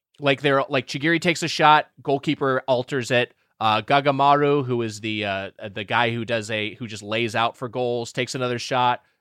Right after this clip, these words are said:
That one gets blocked. Uh, Kunigami takes a shot, and that, that's the one that goes in, and it's all 'cause of Isagi's plan. Like, he'd sort of, like, he'd anticipated every move.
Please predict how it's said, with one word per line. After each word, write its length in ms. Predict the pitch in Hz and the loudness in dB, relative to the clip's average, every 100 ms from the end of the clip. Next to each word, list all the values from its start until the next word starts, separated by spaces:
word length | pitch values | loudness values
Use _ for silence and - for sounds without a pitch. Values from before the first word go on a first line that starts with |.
| _ | _
That 260 | 110 113 131 | -10 -10 -8
one 160 | 123 | -8
gets 180 | 120 117 | -8 -10
blocked. 600 | - 120 117 117 - - _ _ _ _ | -4 2 2 2 -2 -20 _ _ _ _
Uh, 260 | - 95 92 | -8 -6 -6
Kunigami 580 | - 147 127 131 127 127 | -4 -4 0 0 0 -2
takes 240 | 135 - | -6 -8
a 60 | 123 | -10
shot, 460 | - 127 123 120 _ _ _ _ | -2 2 2 2 _ _ _ _
and 160 | - 107 | -10 0
that, 220 | 123 - | 0 0
that's 320 | 147 131 127 | -6 -4 -4
the 80 | - | -4
one 140 | 120 117 | -6 -6
that 100 | 104 | -4
goes 260 | 117 107 | -4 -4
in, 240 | 113 113 117 | -4 -4 -6
and 180 | 120 | -6
it's 120 | 113 - | -6 -4
all 400 | 143 151 143 131 135 | 2 4 2 -2 -8
'cause 240 | - 135 110 | -4 -2 -2
of 80 | 113 | -8
Isagi's 540 | - - 120 110 101 90 | -10 -4 -2 -2 -6 -12
plan. 480 | - 104 80 76 110 - | -10 -10 -10 -14 -20 -14
Like, 140 | 107 | -6
he'd 160 | 147 127 | -4 -2
sort 160 | 135 | -2
of, 80 | 113 | -2
like, 160 | 113 - | -4 -2
he'd 80 | |
anticipated 600 | 127 113 131 120 127 107 | -2 -2 -8 -6 -6 -4
every 280 | 104 92 92 | -4 -4 -6
move. 440 | 95 85 78 _ | -6 -10 -12 _